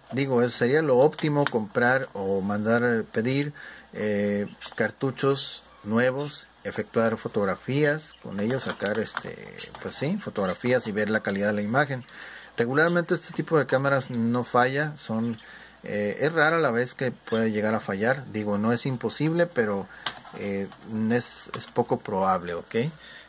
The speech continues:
Entonces, eh, regularmente, pues, no,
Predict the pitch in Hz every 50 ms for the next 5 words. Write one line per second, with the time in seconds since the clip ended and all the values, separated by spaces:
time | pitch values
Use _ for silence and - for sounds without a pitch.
0 | - - 101 92 90 - 110 104 104 - - 117 117 113 - - - - - 95
1 | 90 87 90 92 - - - - 113 104 98 95 104 107 107 110 113 107 - 117
2 | - - 95 92 - 101 104 107 110 110 113 113